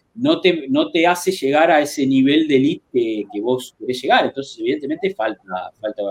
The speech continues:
falta alguien ahí. Eh, y tomo acá también el comentario de, de Insomnio Nocturno que dice, "No se extrañen que si viene un nueve,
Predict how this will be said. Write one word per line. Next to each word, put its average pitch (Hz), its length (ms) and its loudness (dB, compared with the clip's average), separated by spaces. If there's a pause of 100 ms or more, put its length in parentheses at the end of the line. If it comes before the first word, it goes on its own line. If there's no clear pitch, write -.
(200)
falta 104 300 -8
alguien 117 320 -2
ahí. 95 220 -6 (400)
Eh, 104 420 -2
y 135 460 6 (220)
tomo 190 280 4
acá 196 120 2
también 185 260 2
el 170 100 0
comentario 151 500 2
de, 131 320 4
de 120 60 -2
Insomnio 151 360 0
Nocturno 190 340 0
que - 80 -2
dice, 180 400 0 (360)
"No 170 140 0
se 190 120 0
extrañen 190 400 0
que 135 100 -4
si - 140 -8
viene 185 240 2
un 190 100 0
nueve, 202 480 6